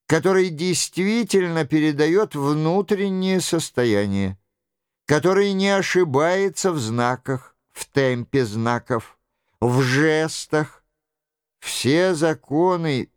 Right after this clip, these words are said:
периода — суть искусства жеста. Мой инстинкт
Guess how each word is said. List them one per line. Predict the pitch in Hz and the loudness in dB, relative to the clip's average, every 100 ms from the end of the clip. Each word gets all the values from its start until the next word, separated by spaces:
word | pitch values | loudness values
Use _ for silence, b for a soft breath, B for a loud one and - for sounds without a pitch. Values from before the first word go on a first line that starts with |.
| _ - | _ -2
периода — | 135 135 131 151 160 147 135 135 123 - _ _ _ _ _ - | 0 2 4 4 4 2 2 2 0 -2 _ _ _ _ _ -10
суть | - 127 135 123 - _ _ | -4 0 0 -2 -10 _ _
искусства | 107 101 - - - 123 - - 104 107 104 - | -2 -2 -4 -10 -2 -2 -2 -4 0 0 0 -4
жеста. | 90 73 87 87 - - - 80 67 _ _ _ _ _ _ _ _ _ 85 | -10 -6 -4 -4 -4 -8 -8 -8 -10 _ _ _ _ _ _ _ _ _ -2
Мой | 107 151 160 120 - _ | 0 2 2 -2 -6 _
инстинкт | 113 98 95 - 143 190 165 - _ | -2 -2 -4 -4 -2 -2 -2 -8 _